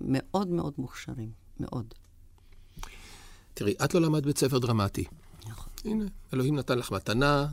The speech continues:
Speaker 2: את באת, לא למדת אולפן, לא עברת את כל התהליך הזה שאלפי שחקנים עוברים, וברוך השם,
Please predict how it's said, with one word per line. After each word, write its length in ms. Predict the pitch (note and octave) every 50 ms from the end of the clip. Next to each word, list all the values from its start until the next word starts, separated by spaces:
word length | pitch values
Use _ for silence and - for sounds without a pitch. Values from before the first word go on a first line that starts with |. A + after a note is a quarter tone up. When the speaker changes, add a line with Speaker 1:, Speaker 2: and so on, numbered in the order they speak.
| C#3+ - -
Speaker 2:
את 100 | B2 A2+
באת, 400 | A2+ C3+ C3 B2+ A#2+ A#2 A#2 -
לא 60 | A2
למדת 300 | F#2+ F#2 F#2 F2 - -
אולפן, 580 | G#2 F#2 F2+ - - C3+ C#3 C#3+ C3 B2+ A#2 A2+ G#2+ A#2 - - - -
לא 160 | A#2+ A2+ C3+
עברת 260 | C3+ B2+ C#3 C3 B2+ D3
את 100 | - -
כל 320 | - - D3+ E3 E3+ D#3+
התהליך 640 | D3+ C#3+ - D3 A#2+ B2+ A#2+ A2 G2+ B2 C3+ C3 B2+
הזה 240 | A2+ G#2 A2 A#2 B2
שאלפי 1400 | B2+ - - A#2+ A2 A2 A2 A2 A2 G#2+ G#2+ G#2 F#2+ - - - - - - - - - C3 A#2+ - - E3+ E3 D#3+
שחקנים 440 | - - C#3 - - B2 A#2+ A#2+ A#2+
עוברים, 400 | A2 G2+ G2 F#2+ F#2+ F#2 G#2 B2
וברוך 480 | D#3+ E3+ E3+ E3 D#3+ F3 E3+ G3+ G3 G#3+
השם, 440 | F#3 E3+ G#3+ G3+ G#3 A3 A3+ A3+